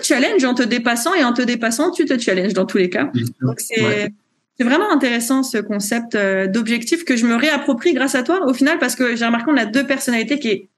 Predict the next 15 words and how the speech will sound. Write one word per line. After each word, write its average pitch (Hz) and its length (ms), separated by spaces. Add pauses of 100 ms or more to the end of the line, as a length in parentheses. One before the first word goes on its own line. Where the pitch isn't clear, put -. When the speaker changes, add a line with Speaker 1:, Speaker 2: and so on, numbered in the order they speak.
(100)
Speaker 1:
complètement 277 520
différentes. 247 420
Je 240 60
vais 208 40
pas 277 120
dire 254 200
opposées 233 440
parce 220 200
que 226 80
c'est 214 160
pas 247 120
ce 240 60
qu'on 233 120
s'oppose, 247 400
mais 208 140